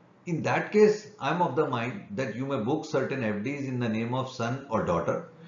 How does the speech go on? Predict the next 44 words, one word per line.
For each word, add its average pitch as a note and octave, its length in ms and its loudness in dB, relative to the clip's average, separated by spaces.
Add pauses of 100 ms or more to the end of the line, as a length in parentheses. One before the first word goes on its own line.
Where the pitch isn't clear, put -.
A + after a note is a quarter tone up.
(160)
You B2 140 2
may C3+ 120 2
book E3 280 4
F A#2+ 240 2
Ds D#3+ 300 6
in C3 120 -2
the C3 80 0
name B2 220 4
of B2 160 4
grandchildren A#2 640 2
even. F#2+ 220 0 (640)
But G#3+ 360 4
when F3 240 6
you A#3 100 8
are G3+ 180 8
booking A3+ 320 0
F C3+ 180 2
Ds G3+ 260 4 (140)
in E3 60 2
the E3+ 160 2
name D#3+ 260 4
of E3+ 220 4
your D3+ 140 10
children D3+ 460 2
or D3 180 4
in C#3 80 -2
the C#3 80 2 (100)
name C#3+ 140 -2
of D3 180 0
your C3 180 2
grandchildren, G#2 800 0 (340)
you E3+ 80 2
should A3 240 2
see G3+ 240 4
that C#3 280 6
whether C3 540 4
you C3+ 180 2
are F3+ 160 8
going C3+ 360 0
to G3 200 -2
take G#2+ 280 -2
back E3+ 220 0
that E3+ 260 2
money F3+ 240 0